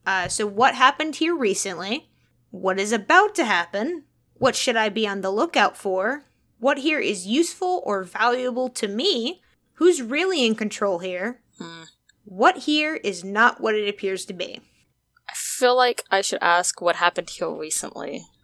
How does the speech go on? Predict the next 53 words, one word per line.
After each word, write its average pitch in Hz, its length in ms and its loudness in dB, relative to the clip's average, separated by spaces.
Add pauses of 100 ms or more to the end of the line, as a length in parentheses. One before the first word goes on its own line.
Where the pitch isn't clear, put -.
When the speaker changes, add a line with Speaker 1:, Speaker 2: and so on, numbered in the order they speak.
(200)
Speaker 2:
but 165 240 2
I 165 100 2
already 180 220 0
know 185 180 2
that. 147 220 2
A - 40 -12
Speaker 1:
<laughs> - 260 0
I 220 120 12
was 208 100 8
Speaker 2:
skeleton 233 120 2
Speaker 1:
gonna 247 160 0
say, - 220 0
are 214 100 4
you 208 80 4
sure? 277 180 0
Speaker 2:
skeleton 320 560 12
blew 233 400 12
up. 208 320 12 (560)
Um, 262 560 10
Speaker 1:
Uh, 240 240 8
keep 330 200 0
in 285 80 0
mind, 247 500 2
like, 202 220 -4
whatever 214 260 -4
you 214 160 -2
ask, 202 420 2
I 208 200 4
have 214 240 0
to 208 280 -6
answer 202 380 -2
as 190 260 -2
honestly 208 460 -2
as 185 140 -6
I 175 100 -10
can 180 380 -8
for 196 280 -8
you. - 300 -8
Speaker 2:
So 254 400 10
if 247 140 8
I 240 80 12
ask 240 280 10
that, 214 220 8
would 214 160 2
you 220 120 2
have 202 240 6
to 202 100 -6
tell 196 240 2
me, 185 180 0
like, 180 240 6
what 180 240 4
led 180 280 6
up - 220 2